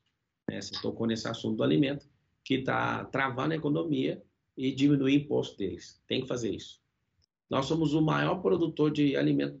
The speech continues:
o terceiro maior produtor de alimento do mundo, né? A gente só fica atrás da China e dos Estados Unidos.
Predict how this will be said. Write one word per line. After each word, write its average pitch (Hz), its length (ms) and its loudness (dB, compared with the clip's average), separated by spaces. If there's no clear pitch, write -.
o 127 100 -6
terceiro 151 460 -2
maior 139 320 -2
produtor 131 380 -4
de 139 60 0
alimento 127 320 -4
do 147 120 2
mundo, 123 420 -2
né? 113 140 -4
A 131 80 -4
gente 127 160 -4
só 123 140 0
fica 156 200 2
atrás 143 340 0
da 135 120 -4
China 165 460 -2
e 147 60 -8
dos 139 180 -4
Estados 131 360 -6
Unidos. 101 400 -4